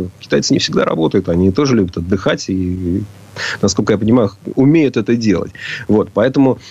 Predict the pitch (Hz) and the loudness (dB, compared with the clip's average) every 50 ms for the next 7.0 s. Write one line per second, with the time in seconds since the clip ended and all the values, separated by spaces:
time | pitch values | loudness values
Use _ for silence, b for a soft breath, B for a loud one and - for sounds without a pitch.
0 | B B - - - 120 123 123 - 131 117 120 120 120 120 120 107 127 139 - | B B -4 0 2 2 2 4 2 2 2 4 4 4 4 2 2 0 -2 -6
1 | 107 - - 110 98 92 - - 127 - - 135 120 110 107 107 - 127 113 - | -10 -8 -4 -2 -2 -2 -2 -4 -4 0 0 0 2 2 0 0 2 0 0 0
2 | - 101 - - - 120 113 107 92 104 95 90 87 82 95 90 - 95 90 87 | -2 -6 -6 -4 -2 0 0 2 2 0 0 0 0 -2 -2 0 0 0 2 2
3 | 85 82 - - 76 80 78 76 - - - 95 90 82 90 - - 123 110 123 | 0 0 0 -2 0 0 0 -2 -2 0 0 0 0 0 -2 -2 -2 0 2 2
4 | 110 98 - - 104 101 107 107 107 113 123 135 151 185 240 247 - 110 98 98 | 0 0 0 0 2 4 4 4 4 4 2 2 4 4 2 4 2 2 0 2
5 | 110 131 139 127 113 104 95 98 104 98 95 92 90 95 95 95 90 80 69 69 | 0 0 2 0 0 -2 -2 -2 0 2 2 2 4 4 4 4 4 4 4 4
6 | 92 110 117 123 131 127 - 135 143 - 127 107 - 101 92 90 90 90 92 95 | 6 6 6 6 6 4 2 0 -2 -2 -4 -4 -2 0 2 2 4 4 2 2